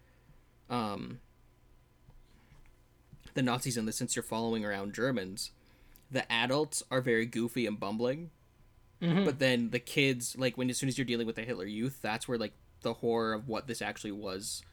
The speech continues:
Speaker 1: really comes from, and I, I really like that, and I appreciate that because it's taking away the power from those people and also expressing how actual, actually terrible this is. So it's making them look like incompetent doofuses,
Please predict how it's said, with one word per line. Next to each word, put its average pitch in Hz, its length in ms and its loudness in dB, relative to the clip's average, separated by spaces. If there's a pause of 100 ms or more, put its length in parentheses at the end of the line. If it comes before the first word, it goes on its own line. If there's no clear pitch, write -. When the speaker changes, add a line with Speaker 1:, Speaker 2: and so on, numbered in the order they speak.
(640)
Speaker 1:
really 123 260 4
comes 120 320 -4
from, 156 420 -4
and 127 160 0
I, 117 240 0
I 120 100 0
really 135 300 2
like 131 240 2
that, 113 120 0
and 104 80 -4
I 113 40 0
appreciate 110 720 -2 (580)
that 117 300 4
because 127 320 -2
it's - 160 -4
taking 127 380 0
away 110 240 2
the 110 80 -4
power - 560 -4 (180)
from 117 240 -2
those 104 220 -4
people - 420 -10 (1700)
and 117 260 2
also 110 340 0
expressing 113 560 -2
how 101 380 -4 (100)
actual, 110 400 -2 (320)
actually 120 260 -4
terrible 104 400 -2
this 76 140 -8
is. - 160 -10
So 123 80 -4
it's - 160 -4
making 139 220 0
them 127 100 2
look 120 140 -2
like 113 260 -2
incompetent 110 640 -6
doofuses, 110 760 -2